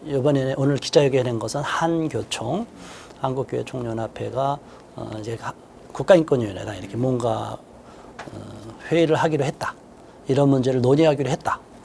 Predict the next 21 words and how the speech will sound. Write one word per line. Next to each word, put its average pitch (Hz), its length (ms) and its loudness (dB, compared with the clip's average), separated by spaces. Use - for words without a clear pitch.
어, 139 60 0
이런 170 220 8
얘기가 156 320 8
긴급하게 165 720 6
저희한테 131 440 2
들려왔어요. 110 840 4
그래서 120 480 -2
이거는 143 720 0
있을 135 240 -2
수가 135 260 -2
없고, 127 460 2
어, 123 440 -4
지금까지 147 440 0
열심히 135 400 0
싸워온 127 520 2
현장에서 139 1000 0
투쟁해온 160 560 2
우리 123 240 -2
시민운동 156 560 2
단체들을 113 600 -6
배제하고 127 760 0